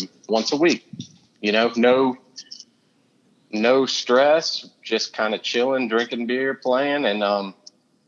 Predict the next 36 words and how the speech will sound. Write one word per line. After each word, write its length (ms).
we 200
finally, 440
we 120
just 180
got 160
to 80
a 40
point 300
where 120
we 100
had 200
maybe, 140
like, 240
two 220
or 60
three 220
songs, 720
and, 240
um, 400
we 140
started 420
thinking 240
about 440
the 140
possibility 680
of 60
just 280
kinda 320
getting 240
them 300
recorded 680
with 180
a 40
buddy 320
who 160
could, 220